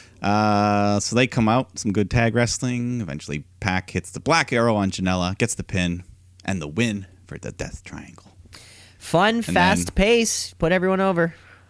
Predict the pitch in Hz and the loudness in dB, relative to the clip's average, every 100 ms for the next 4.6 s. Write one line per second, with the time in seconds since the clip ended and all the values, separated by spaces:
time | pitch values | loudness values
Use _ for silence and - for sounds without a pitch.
0 | _ - 135 127 127 117 101 101 113 127 | _ -2 2 2 0 0 2 4 4 2
1 | 110 104 95 92 123 113 - 92 - 127 | 2 2 2 0 -2 -10 -8 -6 2 4
2 | 113 107 104 131 131 117 113 113 95 87 | 4 4 4 4 2 4 4 4 2 2
3 | - 101 95 90 - - 220 - 143 - | 0 0 2 2 -2 2 2 2 -2 0
4 | 107 92 92 - - | -2 0 -2 -4 -12